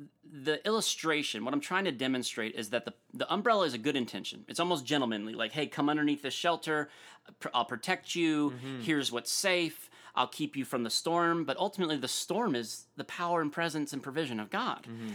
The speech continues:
Speaker 1: And sometimes
Speaker 2: Wow.
Speaker 1: we, we miss that with a good intention of,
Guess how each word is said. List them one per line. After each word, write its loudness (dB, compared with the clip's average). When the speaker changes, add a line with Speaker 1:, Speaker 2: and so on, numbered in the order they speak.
Speaker 1:
And 0
sometimes 2
Speaker 2:
Wow. -6
Speaker 1:
we, 4
we 2
miss 4
that 4
with -2
a 0
good 0
intention 2
of, 4